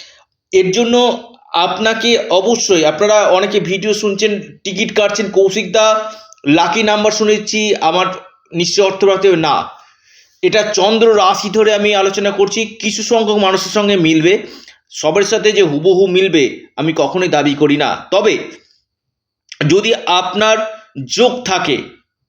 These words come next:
তবেই কিন্তু আপনার অর্থপ্রাপ্তি ঘটবে, কারণ যাদের ক্ষেত্রে দেখা যাচ্ছে অল্পের জন্য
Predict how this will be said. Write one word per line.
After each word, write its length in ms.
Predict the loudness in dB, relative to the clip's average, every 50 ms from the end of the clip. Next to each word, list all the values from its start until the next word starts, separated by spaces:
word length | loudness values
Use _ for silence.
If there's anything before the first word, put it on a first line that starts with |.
| _ -2
তবেই 260 | -2 0 2 2 0
কিন্তু 460 | 2 2 0 2 2 2 0 0 -2 -2
আপনার 400 | -2 -2 -2 0 0 -2 -2 0
অর্থপ্রাপ্তি 800 | 0 0 0 0 0 -4 -4 -2 0 -2 -2 -2 -2 -2 -2 0
ঘটবে, 480 | 0 0 0 0 -2 -8 -8 -10 -10 -16 _ _ _ -20 -20 -20 -20 -20 -20 -20 -20 _ _ _ _ -2
কারণ 280 | 0 0 0 0 -2 -6 -10 -16 -20 -20 _ _ _ _ _ _ _ _ _ _ _ _ _ _ _ _ _ -12 -4
যাদের 360 | -2 0 0 2 0 0 0
ক্ষেত্রে 320 | 2 0 -2 0 -2 -2
দেখা 260 | -2 0 0 0 2 2
যাচ্ছে 340 | 2 0 0 0 0 0
অল্পের 540 | 0 0 -2 0 0 0 0 0 -2 -2 0
জন্য 240 | 0 0 2 2